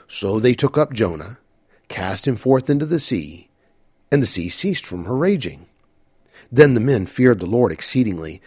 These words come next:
and offered a sacrifice unto the Lord, and made vows. Now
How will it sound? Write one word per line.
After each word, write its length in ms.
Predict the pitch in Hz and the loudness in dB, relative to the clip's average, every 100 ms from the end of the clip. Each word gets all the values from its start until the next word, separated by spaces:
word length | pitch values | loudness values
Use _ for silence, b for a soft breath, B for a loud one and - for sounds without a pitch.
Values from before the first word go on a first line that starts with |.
| B B 117 | B B -2
and 100 | 120 | 2
offered 340 | 143 156 143 | 2 2 -2
a 40 | |
sacrifice 640 | 117 139 151 - - 92 110 | 0 -2 -2 -6 -6 -10 -8
unto 100 | 107 | -6
the 60 | |
Lord, 460 | 110 131 95 78 78 | 0 0 0 -4 -10
and 100 | 101 | -6
made 200 | 98 80 | -4 -4
vows. 600 | 87 85 73 73 - - _ _ _ _ _ _ | -4 -4 -6 -12 -16 -18 _ _ _ _ _ _
Now 200 | 113 85 | -4 -4